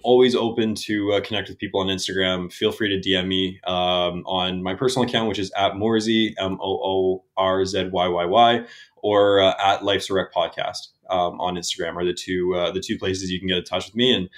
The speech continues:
as, uh, as Chris said, I am open to any kind of feedback,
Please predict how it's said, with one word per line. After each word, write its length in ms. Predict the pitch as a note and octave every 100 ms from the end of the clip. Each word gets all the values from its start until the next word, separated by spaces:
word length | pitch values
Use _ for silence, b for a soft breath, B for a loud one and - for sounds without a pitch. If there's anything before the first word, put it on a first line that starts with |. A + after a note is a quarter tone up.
| B B
as, 300 | - F#2+ F#2
uh, 280 | G2 F#2+ F#2 G2
as 100 | G2
Chris 260 | A2+ G#2+
said, 200 | G2+ G2
I 140 | G2 G2+
am 140 | G2+
open 280 | G2+ G2+ G2+
to 100 | G2 G2
any 260 | A#2 A#2+ A#2+
kind 240 | C3 A#2+
of 100 | A2
feedback, 600 | - G#2+ G#2+ A2 C3+ -